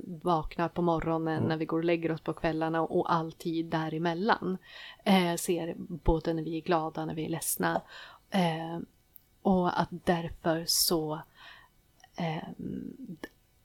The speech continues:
Speaker 1: att det är det som också hämmar kommunikationen. Att där behöver vi kanske addera en sak till vad som är viktigt i en relation.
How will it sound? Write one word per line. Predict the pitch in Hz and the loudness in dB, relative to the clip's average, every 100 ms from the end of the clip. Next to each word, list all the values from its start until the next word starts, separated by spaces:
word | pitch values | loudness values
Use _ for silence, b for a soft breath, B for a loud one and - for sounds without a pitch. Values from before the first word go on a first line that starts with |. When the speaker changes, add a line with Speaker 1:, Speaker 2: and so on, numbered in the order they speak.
| - | -8
Speaker 1:
att | 185 - | -6 -2
det | 175 | -4
är | 165 _ - | -4 _ 4
det | 233 185 156 | 8 8 4
som | - 160 | 0 -2
också | - - | 0 -2
hämmar | - 214 170 180 202 - - | 2 4 4 6 6 4 -2
kommunikationen. | - 156 165 202 - 302 214 - - 190 b b b | -6 -4 -2 -2 8 8 8 2 -8 -8 b b b
Att | - - | -2 0
där | 180 180 175 | 4 4 4
behöver | 175 175 175 165 160 165 | 4 2 2 0 0 2
vi | 165 160 - B B | 2 0 -4 B B
kanske | - 170 - | -2 2 2
addera | 170 160 220 240 269 233 | 2 2 2 6 6 6
en | 170 170 | 2 0
sak | - 160 - | 0 0 -2
till | - 170 | -2 -2
vad | 160 165 160 | 2 2 2
som | - 175 | 2 2
är | |
viktigt | 160 185 - - 185 | 2 -2 -2 -2 -2
i | 165 | 0
en | 160 160 | 0 2
relation. | 160 170 - 277 - 196 | 2 6 10 10 8 -2